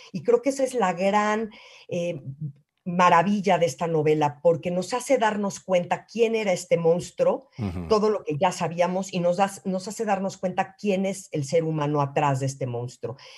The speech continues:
Speaker 1: y quién es esta niña que tuvo que vivir todas estas circu-, si-, situaciones para entender que los seres humanos, pues, tenemos muchos matices.
Speaker 2: Sí, desde luego. Y,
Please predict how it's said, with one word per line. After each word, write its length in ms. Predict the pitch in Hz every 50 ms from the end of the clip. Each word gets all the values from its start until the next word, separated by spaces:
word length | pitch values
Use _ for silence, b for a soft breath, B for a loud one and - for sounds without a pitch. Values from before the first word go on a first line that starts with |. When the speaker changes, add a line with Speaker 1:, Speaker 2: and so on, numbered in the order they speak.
| B B B
Speaker 1:
y 240 | - 202 - - -
quién 260 | - 233 254 240 233 240
es 160 | 233 233 226
esta 280 | 208 - - - 175
niña 540 | 180 180 175 175 175 160 139 120 131 - _ _ _ _ _ _
que 120 | - 175
tuvo 340 | 180 185 202 202 185 202 202
que 120 | 202 165 151
vivir 560 | 156 156 147 151 180 175 170 170 165 - _ _ _ _ _ _ _ _ _ _ _ _ _
todas 400 | - 220 214 202 202 196 196 196
estas 340 | 185 180 - - 185 180 -
circu-, 440 | 175 147 139 135 - - 160 151 -
si-, 200 | - - - 151
situaciones 760 | 135 - - 190 - - 170 170 - 220 220 208 214 220 214
para 200 | - 208 196 180
entender 500 | 180 180 185 190 208 208 214 226 226 226
que 80 | - 233
los 140 | 208 196
seres 280 | - 220 208 226 208 -
humanos, 400 | 214 202 202 196 202 214 214 -
pues, 200 | - 190 175 175
tenemos 440 | - 185 196 208 226 240 247 240 - -
muchos 380 | - 214 226 247 240 254 240 220
matices. 680 | 226 208 202 - 220 226 - - - 135 - - - _ _ _ _ _ _ _ _ _ _ _ _ _ _ _
Speaker 2:
Sí, 380 | - - - 135 131 120 - - _
desde 360 | 117 104 110 107 98 104 107
luego. 360 | 107 117 120 135 131 101 - B B B B B B B
Y, 120 | 113 107